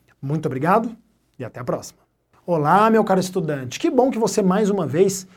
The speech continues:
chegou até aqui neste vídeo de fechamento. Vamos relembrar então os objetivos de aprendizagem que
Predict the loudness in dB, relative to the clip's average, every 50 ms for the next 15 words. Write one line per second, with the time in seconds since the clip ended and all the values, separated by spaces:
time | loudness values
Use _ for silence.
0 | _ _ -8 -4 -4 -4 -4 -2 -2 0 0 -2 0 -2 -2 -4 -4 -6 -6 -4
1 | -4 -4 -2 -4 -4 -4 -2 -2 -2 -2 -2 -4 -6 -6 -4 -4 -4 -2 -4 -4
2 | -4 -4 -6 -8 -10 -14 -20 _ _ _ _ _ _ _ _ _ -8 -8 -8 -6
3 | -6 -6 -6 -4 -4 -4 -6 -6 -6 -6 -6 -4 -4 -2 -2 -2 -2 -4 -4 -6
4 | -8 -8 -6 -4 -4 -4 -4 -4 -4 -4 -2 -2 -2 -2 -2 -2 -2 0 0 -2
5 | -2 -4 -4 -4 -2 -2 -2 -4